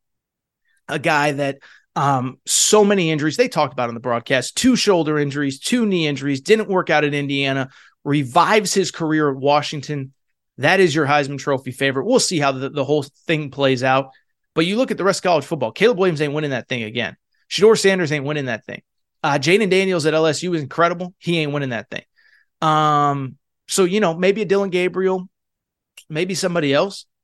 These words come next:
Michael Penix is your favorite. Congrats to the Washington Huskies on an incredible win. You deserved it, and I was dead wrong on you.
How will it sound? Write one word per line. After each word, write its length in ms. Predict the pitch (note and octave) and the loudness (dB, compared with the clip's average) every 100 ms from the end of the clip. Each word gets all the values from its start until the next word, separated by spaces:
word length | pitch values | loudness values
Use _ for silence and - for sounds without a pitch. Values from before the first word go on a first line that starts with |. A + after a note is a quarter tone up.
| _ _ | _ _
Michael 300 | C3 E3+ E3 | -4 -4 -4
Penix 320 | C3+ E3+ C#3+ | -4 -2 -2
is 100 | C#3+ | -2
your 160 | C3 A#2+ | -2 -2
favorite. 540 | - D#3 D3+ D3 C#3+ _ _ _ - | 0 0 2 0 -4 _ _ _ -8
Congrats 560 | C3+ B2 C#3 D#3+ - | -6 0 2 2 0
to 80 | D#3+ | -2
the 80 | C#3 | 2
Washington 440 | C#3 C#3 - B2+ | 2 2 -2 -10
Huskies 480 | B2 C#3+ C3+ C#3+ C3 - | -4 -4 -2 -8 -8 -6
on 160 | B2 | -6
an 80 | A#2+ | -6
incredible 600 | A2 G#2+ - D#3+ D3+ C#3+ | -8 -10 2 4 4 0
win. 300 | C3 B2+ B2 B2+ _ _ - | -2 -4 -6 -10 _ _ -14
You 220 | B2+ E3+ | -4 0
deserved 460 | D#3+ C3+ C3 A#2+ B2 | 0 2 0 0 -4
it, 180 | - _ - | -6 _ -6
and 120 | C3 | -2
I 100 | A#2 | -2
was 220 | A#2+ A2+ | -4 -6
dead 280 | A#2+ A2 A2 - | -4 -4 -4 -8
wrong 320 | A#2+ G#2+ A#2 - | -8 -8 -12 -12
on 280 | A2+ A2+ - | -12 -12 -4
you. 240 | C#3+ - | -2 -2